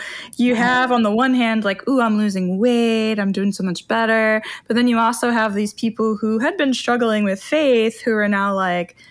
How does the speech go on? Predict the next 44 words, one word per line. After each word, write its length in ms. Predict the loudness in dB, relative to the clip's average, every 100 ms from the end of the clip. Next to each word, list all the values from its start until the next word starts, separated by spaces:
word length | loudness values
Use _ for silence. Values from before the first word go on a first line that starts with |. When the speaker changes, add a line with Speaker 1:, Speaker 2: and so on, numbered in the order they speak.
| _ _
Speaker 1:
"Oh, 360 | -2 0 2 0
like, 260 | 0 -2 -2
now 220 | 0 0
I'm 160 | -2
so 120 | -2 -2
much 220 | -4 -4
closer 300 | -6 -4 -4
to 100 | -4
God 340 | -2 -2 0
because 220 | -2 -4
I 80 | -4
pray 320 | -4 -4 -2
all 160 | 0 0
the 80 | -2
time 500 | -4 -4 -4 -4 -4
and, 160 | -4
you 60 | -2
know, 120 | -2
I'm, 180 | -2 -2
I'm 300 | -2 -2 -2
trying 320 | -2 -2 -2 0
to 80 |
do 180 | 0 0
right 220 | 0 0
by 160 | -2 -2
him," 180 | -2 -2
and 80 | -2
all 140 | -2
that, 160 | -2 -2
you 80 |
know. 160 | -2 -2 -6 -14 -16 -6
And 160 | -4 0
so 160 | 2 0
it's 120 | 0
like, 120 | 0
it's 100 | 2
kind 160 | 2 2 2
of 60 |
a 20 |
double 320 | 2 2 2 2
whammy. 460 | 2 2 0 -2
Like, 240 | -2 -2 -2
she, 220 | 0 0
Speaker 2:
Yeah. 180 | 2